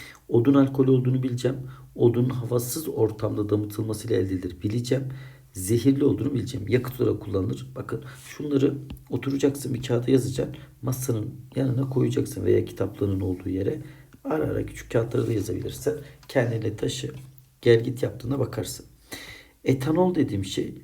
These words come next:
burada yetmiş sekiz derecedir. Şekerin fermentasyonuyla formüllerden, yani elde edildiğinden biri budur.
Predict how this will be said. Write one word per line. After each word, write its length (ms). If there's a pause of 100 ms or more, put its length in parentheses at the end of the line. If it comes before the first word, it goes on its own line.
(160)
burada 460
yetmiş 300
sekiz 260
derecedir. 520 (240)
Şekerin 420
fermentasyonuyla 960 (460)
formüllerden, 880
yani 180
elde 300
edildiğinden 420
biri 200
budur. 240